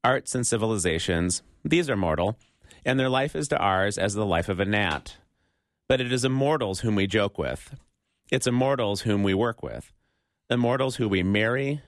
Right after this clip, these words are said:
immortals that we snub, and immortals that we exploit. This does not mean we are supposed to be perpetually solemn. We must play,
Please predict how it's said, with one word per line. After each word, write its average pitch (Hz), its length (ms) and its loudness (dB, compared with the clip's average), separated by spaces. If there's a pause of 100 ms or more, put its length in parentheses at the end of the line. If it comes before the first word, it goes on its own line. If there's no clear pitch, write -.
immortals 107 460 0
that 95 160 0
we - 100 -2
snub, 127 580 -2 (200)
and 104 140 0
immortals 107 400 0
that 104 120 -2
we 98 140 0
exploit. 73 480 -2 (1040)
This 131 180 2
does 139 160 -2
not 131 220 0
mean 127 320 0
we 113 240 0 (400)
are 113 100 2
supposed 107 380 -2
to 98 80 -4
be 92 100 2
perpetually 95 540 -2
solemn. 113 680 -2 (540)
We 123 160 2
must 135 300 0
play, 82 380 0